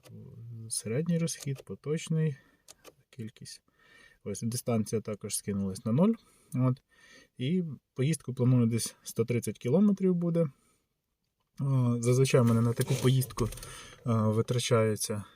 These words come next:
десь вісім літрів, е, там, залежно від того, якщо з кондиціонером чи без. От. <clears throat> Ну, сьогодні погода,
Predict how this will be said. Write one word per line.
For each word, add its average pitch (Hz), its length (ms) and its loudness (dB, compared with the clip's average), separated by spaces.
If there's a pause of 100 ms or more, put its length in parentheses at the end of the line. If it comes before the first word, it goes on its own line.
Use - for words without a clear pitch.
(160)
десь 113 260 -6
вісім 107 340 0
літрів, 190 340 2 (560)
е, - 40 -10 (200)
там, 113 400 -6
залежно 113 400 0
від 107 80 -4
того, 117 200 0
якщо 110 240 -4
з - 60 -6
кондиціонером 110 720 -4
чи 117 140 -8
без. 175 280 -2 (560)
От. 139 240 -2 (140)
<clears throat> 151 560 8
Ну, 131 160 4
сьогодні 117 460 4 (180)
погода, 110 440 2